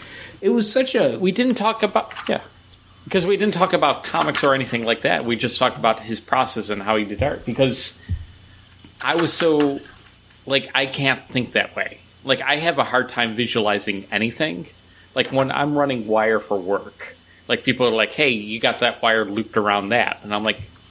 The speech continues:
Speaker 2: "How?" I, until I pull the wire all the way through, I can't tell it's wrapped around something. Until it's actually, like, physically wrapped around it. Like, over, under, and all that jazz. I can't do it.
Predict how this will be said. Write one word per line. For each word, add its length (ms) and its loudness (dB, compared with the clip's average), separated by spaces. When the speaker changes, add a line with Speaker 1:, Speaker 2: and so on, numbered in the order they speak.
Speaker 2:
"How?" 240 -10
I, 180 -2
until 340 2
I 100 4
pull 280 -4
the 80 0
wire 400 2
all 200 2
the 60 -2
way 140 0
through, 380 -6
I 100 -2
can't 260 -6
tell 220 0
it's 180 -6
wrapped 220 0
around 300 -2
something. 340 -12
Until 320 2
it's 180 0
actually, 420 2
like, 200 -2
physically 420 2
wrapped 320 -2
around 260 -6
it. 200 -10
Like, 320 0
over, 280 2
under, 280 2
and 100 -2
all 140 0
that 180 -2
jazz. 260 -6
I 120 -2
can't 320 0
do 160 -8
it. 120 -10